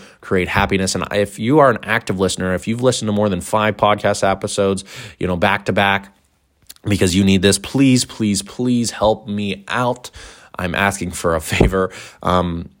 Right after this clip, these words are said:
and just leave a review, um, on iTunes or wherever you listen to the podcast app. That would help me out tremendously, um, to get this message out there, because here's, at the end of the day, I wanna make sure that you understand my vision for the Happy Heart Academy.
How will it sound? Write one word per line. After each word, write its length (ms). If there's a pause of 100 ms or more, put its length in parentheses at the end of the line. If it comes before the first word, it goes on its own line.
(100)
and 200
just 200
leave 200
a 40
review, 680
um, 260
on 300
iTunes 680
or 80
wherever 360
you 80
listen 260
to 60
the 80
podcast 520
app. 220
That 240
would 320
help 180
me 140
out 160
tremendously, 960 (320)
um, 560
to 80
get 200
this 280
message 440
out 200
there, 100
because 380
here's, 260
at 240
the 120
end 100
of 60
the 60
day, 140
I 60
wanna 180
make 140
sure 160
that 60
you 120
understand 540
my 160
vision 420
for 480
the 180
Happy 220
Heart 180
Academy. 520